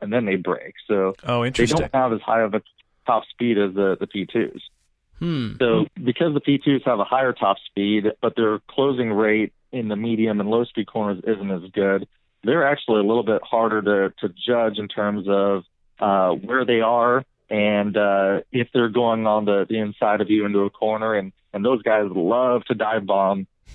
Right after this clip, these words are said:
Speaker 1: uh, people,
Speaker 2: <laughs>
Speaker 1: uh, because they don't have quite as much power as the, the P ones to just immediately drive by you exiting the corner, which
Speaker 2: Hmm.
Speaker 1: I think the acceleration rate of L M P ones is just insane. If, if you've never seen one in person,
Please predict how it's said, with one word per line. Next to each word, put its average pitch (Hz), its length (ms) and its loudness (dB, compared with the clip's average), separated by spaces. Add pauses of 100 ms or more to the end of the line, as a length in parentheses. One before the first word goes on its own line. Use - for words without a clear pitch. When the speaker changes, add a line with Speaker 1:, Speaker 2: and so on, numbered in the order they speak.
(140)
Speaker 1:
uh, 95 240 2
people, 101 540 0 (220)
Speaker 2:
<laughs> - 220 -6
Speaker 1:
uh, 101 200 2
because 104 220 0
they 98 100 2
don't 127 280 -2
have 107 280 0 (400)
quite 131 400 0
as 107 100 -2
much 117 220 0
power 107 320 2
as 98 100 -2
the, 101 340 0
the - 80 -8
P 117 200 -2
ones 107 320 0 (100)
to 101 160 2
just 92 240 -8
immediately 104 720 -4 (160)
drive 107 300 0
by 104 180 2
you 98 260 0
exiting 110 420 0
the 90 100 -6
corner, 101 360 -6
which 98 200 -4
Speaker 2:
Hmm. 87 260 -10 (420)
Speaker 1:
I 107 160 2 (580)
think 190 160 0
the 147 60 4
acceleration 113 640 0
rate 101 220 0
of 98 160 -4
L 110 120 -2
M 104 80 -6
P 107 140 -8
ones 98 320 -4
is 90 240 -10
just 104 180 -4 (120)
insane. 90 720 -8
If, 87 140 -8 (100)
if 127 140 -10
you've 113 100 -4
never 117 240 0
seen 104 200 -6
one 104 140 -2
in 95 100 -6
person, 98 560 -6